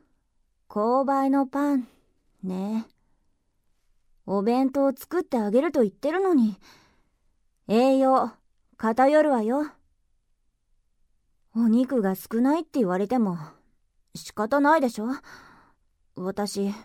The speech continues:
あまり得意じゃないんだもの。それに、野菜の方が体にはいいのよ。確かに、前に作った時、おかずが野菜だけだったのは、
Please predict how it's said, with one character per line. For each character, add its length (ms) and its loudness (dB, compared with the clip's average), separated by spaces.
あ 100 -2
ま 120 0
り 120 0
得 240 2
意 60 2
じ 60 -2
ゃ 40 0
な 180 0
い 60 2
ん 20 2
だ 100 0
も 100 -10
の。 80 -16
そ 180 -4
れ 80 0
に、 160 0
野 160 0
菜 200 2
の 120 2
方 160 4
が 100 0
体 380 0
に 120 2
は 120 4
い 60 0
い 100 0
の 160 2
よ。 260 -2
確 340 -6
か 140 0
に、 220 -4
前 380 0
に 160 2
作 220 -10
っ 20 -6
た 120 -4
時、 340 -10
お 140 0
か 140 4
ず 100 0
が 120 4
野 120 2
菜 200 2
だ 120 4
け 80 -2
だ 100 4
っ 60 0
た 100 0
の 220 -2
は、 220 -12